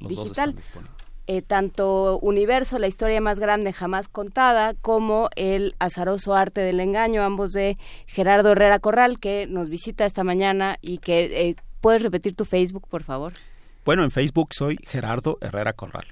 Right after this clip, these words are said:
Speaker 2: Ah, fíjate que, este, qué, qué coincidencia.
Speaker 1: <laughs> Sí, para
Speaker 2: ¿Ven
Speaker 1: que se
Speaker 2: cómo
Speaker 1: hagan
Speaker 2: no,
Speaker 1: amigos.
Speaker 2: <laughs> cómo sí existe la coincidencia en el universo? Pero bueno, pues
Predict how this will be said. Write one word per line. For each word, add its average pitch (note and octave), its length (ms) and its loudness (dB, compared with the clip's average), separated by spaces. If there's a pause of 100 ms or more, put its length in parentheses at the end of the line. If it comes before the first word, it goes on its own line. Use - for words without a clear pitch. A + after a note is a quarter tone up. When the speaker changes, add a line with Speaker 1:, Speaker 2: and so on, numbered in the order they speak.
Speaker 2:
Ah, E3 100 -6 (300)
fíjate C#3 440 -12
que, C#3+ 360 -4
este, C#3 440 -14
qué, - 200 -2 (180)
qué A#3 140 -2
coincidencia. B3+ 720 -2
Speaker 1:
<laughs> D3 40 -10
Sí, G#2+ 160 -10
para F#3 140 -8
Speaker 2:
¿Ven A3 120 -6
Speaker 1:
que A#3 40 -8
se - 80 -8
Speaker 2:
cómo A#3 140 -4
Speaker 1:
hagan A#3 200 -6
Speaker 2:
no, G#3+ 100 -2
Speaker 1:
amigos. - 220 -2
Speaker 2:
<laughs> - 40 -8
cómo A3 160 0
sí G3+ 100 0
existe G3 500 -6 (440)
la F3+ 120 2
coincidencia E3 680 4
en E3 80 2
el D3+ 100 0
universo? C#3 460 -2 (420)
Pero A3+ 140 6
bueno, A#3 240 4
pues A#3 320 2